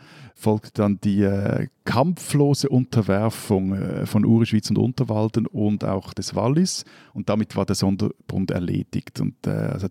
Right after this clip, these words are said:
der Krieg dauerte insgesamt fünfundzwanzig Tage. Dreiundneunzig Soldaten fielen,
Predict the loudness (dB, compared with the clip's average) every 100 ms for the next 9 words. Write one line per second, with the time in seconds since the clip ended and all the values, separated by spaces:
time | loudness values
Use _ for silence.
0 | -4 -4 -2 -2 4 4 4 -2 -16 -18
1 | -20 -2 0 2 2 0 -2 -2 -2 0
2 | 0 -2 -2 -2 -2 -4 -2 0 0 0
3 | 0 -2 -2 -12 _ 0 2 4 4 2
4 | 0 -4 -2 -2 0 0 -2 -2 -4 -2
5 | -2 0 2 0